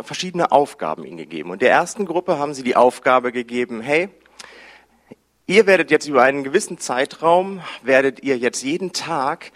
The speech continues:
ein Tagebuch schreiben und ihr werdet dort hineinschreiben, ähm, wofür ihr dankbar seid, für die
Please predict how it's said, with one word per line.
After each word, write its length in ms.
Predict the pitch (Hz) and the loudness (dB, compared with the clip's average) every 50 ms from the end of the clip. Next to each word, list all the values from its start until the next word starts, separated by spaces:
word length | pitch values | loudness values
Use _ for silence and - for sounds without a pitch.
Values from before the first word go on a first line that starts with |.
| - - - - - _ - | -20 -20 -20 -20 -20 _ -2
ein 220 | - 117 113 - | 0 0 0 0
Tagebuch 540 | - - 180 208 240 214 190 135 127 120 - | 0 2 4 4 4 2 0 -4 -6 -6 -6
schreiben 500 | - - - 113 101 104 113 120 165 156 | -8 -8 -6 -4 -2 0 0 0 -2 -2
und 140 | 135 135 131 | -4 -4 -2
ihr 100 | 135 127 | 0 0
werdet 280 | 151 160 170 160 - | 0 2 0 0 2
dort 200 | 151 147 143 139 | 2 2 2 2
hineinschreiben, 1080 | 135 139 127 117 120 135 160 165 - - - - 139 139 143 147 147 139 147 151 151 135 - - - - - - - - _ _ - 120 | 0 -2 2 2 2 2 2 -2 -6 -10 -6 -2 0 2 2 2 2 0 -4 -8 -12 -12 -14 -20 -20 -20 -20 -20 -20 -20 _ _ 2 4
ähm, 480 | 127 127 127 135 131 131 127 120 113 - | 6 6 4 2 -2 -6 -6 -8 -8 -6
wofür 380 | 120 139 139 - - 208 214 185 | -2 -2 -2 -2 -2 -2 0 0
ihr 160 | - 139 123 | 0 0 0
dankbar 520 | 113 143 147 175 214 214 _ 196 185 170 | 2 2 0 0 0 -6 _ -4 -4 -4
seid, 340 | 147 165 175 185 185 185 - | -2 -4 -4 -4 -6 -8 -10
für 240 | - - 147 135 123 | -12 -10 -8 -8 -8
die 460 | 117 120 123 120 117 - 101 117 | -6 -6 -6 -6 -6 -8 -10 -12